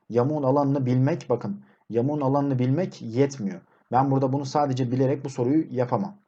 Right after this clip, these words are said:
Umarım anlaşılmıştır. Geçelim. Otuz beşinci sorumuz, şöyle yaklaştırdım. Dikdörtgen biçimde bir kaşe mavi mürekkebe batırılıp bir kağıda bas-, bir kağıda basıldıktan sonra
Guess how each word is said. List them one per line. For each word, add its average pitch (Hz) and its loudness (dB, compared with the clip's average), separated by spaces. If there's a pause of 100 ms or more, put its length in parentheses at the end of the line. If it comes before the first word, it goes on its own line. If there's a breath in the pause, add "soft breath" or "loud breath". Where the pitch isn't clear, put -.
(1080)
Umarım 127 -2
anlaşılmıştır. 120 -4
Geçelim. 147 -2 (2000 soft breath)
Otuz 175 0
beşinci 185 4
sorumuz, 147 0
şöyle 127 0
yaklaştırdım. 123 -4 (920)
Dikdörtgen 185 4
biçimde 143 0
bir 139 -2
kaşe 170 0
mavi 143 4
mürekkebe 139 2
batırılıp 135 -2
bir 180 0
kağıda 120 2
bas-, 127 -4
bir 143 -4
kağıda 117 0
basıldıktan 123 -4
sonra 131 -6